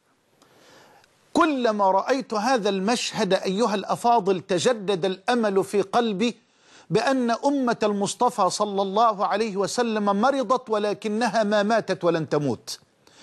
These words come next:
بل ويتجدد الأمل في قلبي أن هذه الأمة قابلة، قابلة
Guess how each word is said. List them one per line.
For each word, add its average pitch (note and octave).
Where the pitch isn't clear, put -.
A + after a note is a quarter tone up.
بل G#3+
ويتجدد A3
الأمل A3+
في G#3+
قلبي G#3+
أن G#3
هذه A3+
الأمة B3+
قابلة، C4
قابلة B3